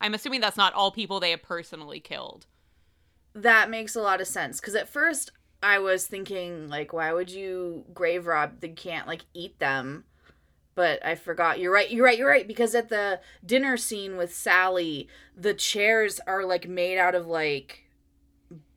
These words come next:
Speaker 2: yeah, bones and stuff like that. I don't know
Speaker 1: Yeah.
Speaker 2: what kind of bones they were, but ugh.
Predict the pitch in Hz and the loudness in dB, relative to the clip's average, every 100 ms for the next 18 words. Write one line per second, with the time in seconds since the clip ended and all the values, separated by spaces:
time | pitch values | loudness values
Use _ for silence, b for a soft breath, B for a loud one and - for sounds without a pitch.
0 | _ 196 175 151 180 180 175 170 160 160 | _ 2 2 4 2 2 -2 -8 -10 -10
1 | 160 156 - 139 131 85 196 202 185 156 | -10 -10 -12 -10 -8 -6 -4 -2 0 -2
2 | - 139 - - - - - - 64 60 | -6 -12 -14 -16 -16 -16 -14 -14 -12 -14
3 | - 78 - b b b b _ 156 131 | -14 -16 -18 b b b b _ -10 -10